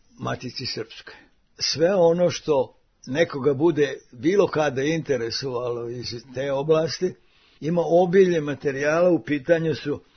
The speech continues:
desetine i stotine hiljada fotografija, snimaka, videozapisa i tako dalje,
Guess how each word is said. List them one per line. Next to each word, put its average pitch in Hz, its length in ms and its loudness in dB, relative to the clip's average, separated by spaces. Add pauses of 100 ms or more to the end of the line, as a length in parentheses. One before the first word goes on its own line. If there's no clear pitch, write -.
(280)
desetine 143 680 0
i 131 40 0
stotine 151 580 2
hiljada 120 880 0 (340)
fotografija, 127 920 0
snimaka, 127 800 -6 (560)
videozapisa 127 1200 0 (120)
i 131 100 -4
tako 117 360 -6
dalje, 139 340 -2